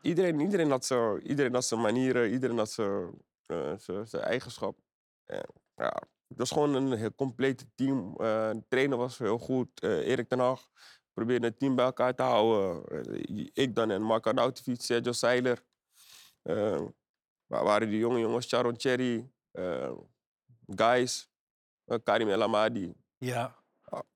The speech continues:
Speaker 1: eh, die ging volgens mij dat jaar dan, daarna weg. En,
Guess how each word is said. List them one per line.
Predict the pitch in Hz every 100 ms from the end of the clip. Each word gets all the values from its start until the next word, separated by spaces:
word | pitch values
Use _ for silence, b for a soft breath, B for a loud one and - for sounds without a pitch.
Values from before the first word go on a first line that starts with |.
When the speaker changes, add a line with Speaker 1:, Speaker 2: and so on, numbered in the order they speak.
| - -
Speaker 1:
eh, | 78 101
die | 107
ging | 127
volgens | 123 123
mij | 120 110
dat | 110
jaar | 107 107
dan, | 101 107
daarna | 107 98
weg. | 104 110 - _ _
En, | 92